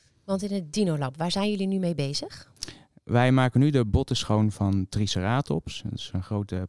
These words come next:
Speaker 2: planteneter van, nou, ongeveer zeven meter, eh, lang. Eh, met drie hoorns op zijn gezicht. En, eh, in tweeduizend dertien hebben we daar de eerste botjes van gevonden.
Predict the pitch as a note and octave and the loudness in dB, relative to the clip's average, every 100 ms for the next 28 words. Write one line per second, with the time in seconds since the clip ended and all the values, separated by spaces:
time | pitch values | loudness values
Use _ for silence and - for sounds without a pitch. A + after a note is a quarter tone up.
0 | _ A#2+ B2 B2 - A#2 A#2+ A#2 A2+ A2 | _ -4 -4 -4 -4 0 0 2 0 0
1 | F#2 F#2 F2 D#2 E2+ F#2+ F2+ G#2+ G#2 G2 | -2 0 -2 -4 -4 -2 2 2 2 2
2 | G2+ G2 - F#2 F#2 F2+ F#2 G#2 C3+ C#3 | 2 0 -2 -4 -4 -4 -2 -2 -2 -4
3 | _ _ _ _ _ G#2 G2 F#2+ F#2 F#2 | _ _ _ _ _ -6 -4 -4 -4 -6
4 | - C3 B2 A#2 G#2+ A#2+ D3 - C#3 B2+ | -4 -2 -2 -2 -2 -2 -6 -8 -10 -8
5 | C#3+ - - - A2 A2 G#2+ G#2 G2+ G2+ | -8 -10 -18 -8 -2 0 2 2 0 -2
6 | F#2+ - G#2 G2+ G2 G#2+ G#2+ G2+ G2+ G2 | -4 -2 0 2 0 0 0 0 0 0
7 | F#2 G2 F#2+ F#2 E2+ F2+ A2+ - G2+ G2 | 0 0 -2 -2 -4 -2 -2 0 -2 0
8 | G2+ F#2+ G2 F#2+ F#2 - F2 - C3+ C3+ | 0 -2 -6 -6 -8 -10 -12 -8 -4 -4
9 | - F2+ F2+ A#2 - F2+ - G2 - - | -2 -4 -2 -4 -4 -10 -4 -4 -4 -4
10 | B2 C3 | -2 -2